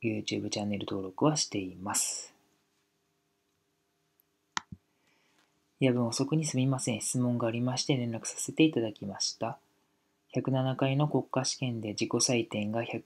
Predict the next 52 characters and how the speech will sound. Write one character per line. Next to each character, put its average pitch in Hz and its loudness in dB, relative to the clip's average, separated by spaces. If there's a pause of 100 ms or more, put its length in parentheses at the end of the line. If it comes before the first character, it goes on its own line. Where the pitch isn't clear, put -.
(100)
九 143 6
十 120 2
一 - 0
点 127 0
で 147 2 (200)
落 143 0
ち - -8
て 156 4
し 151 2
ま 117 2
い 110 -2
ま 104 -2
し - -2
た。 - -4 (500)
金 117 2
銭 107 -2
的 110 -4
な 110 0
問 107 0
題 101 0
で 123 6
薬 117 0
ゼ 135 2
ミ 135 2
に 131 0
通 - -2
う 123 4
の 110 0
で 101 -2
は 95 -6
な 107 -2
く、 - -2 (340)
薬 110 0
ゼ 110 -2
ミ 110 0
オ 104 0
ン 110 -2
ラ 110 0
イ 113 2
ン 143 4
を 131 4
利 110 2
用 113 0
し - -4
て - 4
勉 107 0
強 104 -2
し 104 0
よ 113 0
う - -6
と 147 4
考 120 -2